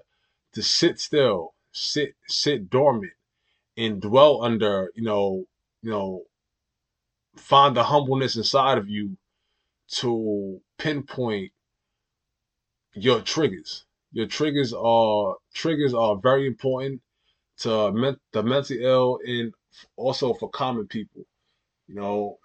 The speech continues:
triggers are very important. You should know them in and out. You know, um, if you know your triggers in and out,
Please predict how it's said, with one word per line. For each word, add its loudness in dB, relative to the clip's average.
triggers -2
are -4
very 0
important. -6
You -8
should -2
know 2
them -2
in -2
and -2
out. -4
You -14
know, -2
um, -6
if -8
you 0
know 2
your 2
triggers 0
in -4
and -2
out, 2